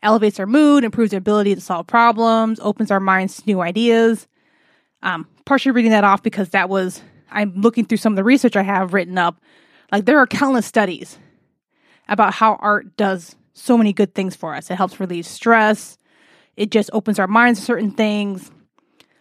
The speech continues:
A lot of artists sometimes are used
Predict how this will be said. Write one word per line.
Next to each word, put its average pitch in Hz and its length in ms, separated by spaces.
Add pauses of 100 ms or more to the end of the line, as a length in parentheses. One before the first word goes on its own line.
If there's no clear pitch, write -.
(300)
A 220 100
lot 214 200
of 214 100
artists 240 480 (320)
sometimes 240 460
are 226 60
used 220 560